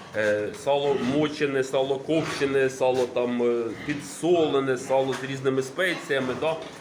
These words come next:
Потрібно просто, як на мене, якщо ви його виростили, то пробуйте максимально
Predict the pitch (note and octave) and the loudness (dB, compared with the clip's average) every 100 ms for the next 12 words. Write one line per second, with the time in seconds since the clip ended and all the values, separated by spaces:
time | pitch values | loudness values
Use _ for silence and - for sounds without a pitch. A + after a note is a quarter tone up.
0 | - C#4+ G4 D4 - G#3 A3+ - D#3+ D#3+ | -6 -4 2 2 2 2 0 2 -2 -2
1 | D#3 G3 G3+ E3 C#3+ - - - - - | -2 0 0 2 2 0 -10 -12 -16 -12
2 | - - - - - - C#3+ C#3 F#3+ D#3+ | -12 -12 -16 -16 -16 -8 -6 -2 0 2
3 | D#3 D#3 F#3+ F#3 D3 - C3+ C3+ F3 A3+ | 2 2 2 2 0 0 -2 0 -2 -2
4 | F3 E3 D3 C#3 - - - D3+ D#3 - | 0 0 -2 -2 -6 -14 -6 -6 -4 -2
5 | F#3+ G#3 F3+ E3 D3 C3+ | 0 0 0 2 2 0